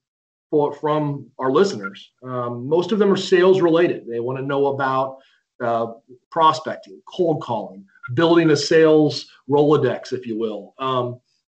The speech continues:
and, and growing your client base. I, I have purposely set those questions aside and set your requests aside because I have been wanting to get our next guest in front of you all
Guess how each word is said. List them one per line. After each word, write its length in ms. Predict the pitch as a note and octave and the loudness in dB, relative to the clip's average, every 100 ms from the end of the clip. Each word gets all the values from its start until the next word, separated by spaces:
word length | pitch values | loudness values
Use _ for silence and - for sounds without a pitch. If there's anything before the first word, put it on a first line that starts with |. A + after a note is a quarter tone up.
| _ | _
and, 260 | B2+ B2 B2+ | -4 -4 -2
and 180 | B2+ B2+ | -2 -2
growing 420 | C3+ D#3 D#3+ D#3+ | 0 2 2 2
your 140 | C#3+ | 0
client 420 | - D#3 D3+ C#3+ - | -2 -2 -2 -2 -8
base. 340 | G2 - - - | -16 -20 -20 -16
I, 200 | B2 B2 _ - | -14 -16 _ -4
I 160 | C3+ C#3 | 0 0
have 420 | C#3+ C3+ B2 - _ _ _ | 2 0 -2 -8 _ _ _
purposely 840 | - F#3+ D3 G#2+ B2+ A#2+ A#2+ A#2 _ _ _ _ _ _ | 0 0 0 -4 -4 -4 -4 -8 _ _ _ _ _ _
set 280 | - G3 E3+ | -4 -2 0
those 200 | F3+ D#3+ | 2 0
questions 540 | - E3 D3+ - C#3+ B2+ | -2 -2 -2 -2 -4 -4
aside 520 | - A2 G#2 G2 - _ | -4 -4 -4 -6 -12 _
and 440 | A#2 A#2+ A#2 A#2 A#2 - _ | -10 -8 -6 -6 -8 -14 _
set 340 | - - F3 C#3+ | -8 0 0 4
your 200 | D3 C#3+ | 4 4
requests 480 | B2+ - A3 - | 4 2 0 0
aside 420 | D#3 - D3+ C#3+ C#3+ | -8 -4 0 0 0
because 260 | C3+ C3 | 0 -2
I 280 | B2 C3 D#3+ | -2 -2 0
have 180 | D#3+ C3+ | 2 0
been 220 | D3 C3+ | -2 -2
wanting 500 | B2+ C#3 D3 D3+ D3 - _ _ | 0 0 0 -2 -4 -10 _ _
to 100 | B2 | -10
get 420 | A2+ A#2+ C#3+ D3 - - | -8 -2 0 0 -4 -10
our 160 | A2+ | -8
next 360 | A#2 C#3 B2+ - | -4 -6 -6 -4
guest 340 | C3+ C3 - | -2 0 -2
in 80 | G#2+ | -8
front 360 | - D3 D3 D3+ | -6 -2 0 0
of 140 | B2+ | -2
you 200 | C3+ D3+ | -2 0
all 340 | G#2 - - | 0 -4 -18